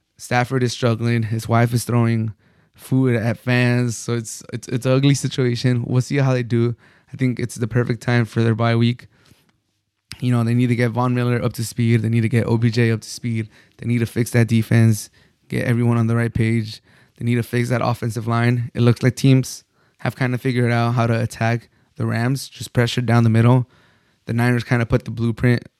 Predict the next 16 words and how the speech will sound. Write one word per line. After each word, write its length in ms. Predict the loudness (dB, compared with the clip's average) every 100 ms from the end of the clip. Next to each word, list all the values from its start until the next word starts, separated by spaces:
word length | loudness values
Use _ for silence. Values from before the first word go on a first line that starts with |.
| _ _ -4
for 160 | 0
that. 320 | 2 2 0 -8
They're 100 | -4
just 360 | -4 -4 -10 _ _ _ -20 -20 _ _ _ _ _ _ _ _ _ _ _ _ _ _ -10
attacking 400 | 0 0 2 0
them 160 | -2
straight 220 | 0 0
down 140 | 2 2
the 60 |
middle. 300 | 4 4 4
The 60 | 2
Titans 360 | 0 -2 -2 -6
followed 520 | _ -2 2 2 2
that 160 | -2
same 200 | -2 -4
blueprint, 460 | 0 -2 0 -2